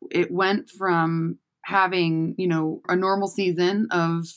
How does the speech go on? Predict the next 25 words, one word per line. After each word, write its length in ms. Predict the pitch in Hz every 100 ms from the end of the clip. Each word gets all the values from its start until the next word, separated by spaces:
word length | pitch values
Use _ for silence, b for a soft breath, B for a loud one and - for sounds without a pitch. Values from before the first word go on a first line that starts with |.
| -
uh, 380 | 180 175 170 165
you 100 | 180
know, 140 | 156
donations, 800 | 160 180 170 170 165 180 190 202
like 200 | 165 160
four, 300 | - 175 175
five, 340 | 170 165 175 170
six, 460 | - 170 175 -
maybe 220 | 165 165 165
ten 300 | - 170 170
loads 260 | 170 165
a 80 | 165
week. 380 | 165 175 - - _ _ _ _ _ -
And 400 | 185 175 170 170 - _ -
all 260 | 190 240
of 100 | 233
the 80 | 196
food 280 | - 202 175
banks 300 | 180 175 -
around 240 | 165 160
the 80 | 156
country 840 | - - 330 339 196 165 160 165 - _ _ _
were 160 | 180 202
seeing, 580 | 170 277 349 339 226
uh, 100 | -